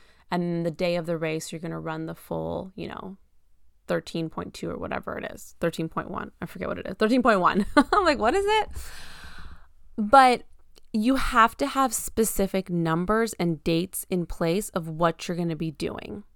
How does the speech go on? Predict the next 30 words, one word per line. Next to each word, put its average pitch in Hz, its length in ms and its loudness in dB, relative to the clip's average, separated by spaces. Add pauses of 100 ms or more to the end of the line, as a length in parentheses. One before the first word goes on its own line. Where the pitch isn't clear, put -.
(540)
So 190 120 0
then 190 180 6
you're 214 140 2
gonna 226 160 2
plug 190 320 6
in, 180 160 2
"Okay, 170 280 2
I'm 165 180 4
gonna 220 180 2
run 180 520 4
Monday, 185 440 0
Wednesday, 180 420 0
Fridays, 165 640 0
and 170 260 -2
one 185 400 2
of 240 140 0
the 226 100 0
weekend 165 520 -2
days - 440 -8 (120)
is 170 120 -6
gonna 165 220 -4
be 165 160 -4
my 156 160 -2
long 156 400 -4
run." - 400 -6 (400)
And 196 100 -2
then 208 100 0
that's 220 200 -2
your 262 80 -4
plan. 294 440 -4